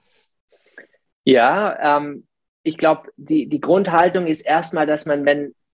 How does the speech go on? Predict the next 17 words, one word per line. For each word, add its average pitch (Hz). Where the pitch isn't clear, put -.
wenn 156
man 160
im 185
Bett 170
ist 160
oder 147
nach 147
dem 156
Bett, 143
dass 147
man 135
darüber 143
nicht 151
in 143
irgendeiner 139
kritischen 135
Haltung 123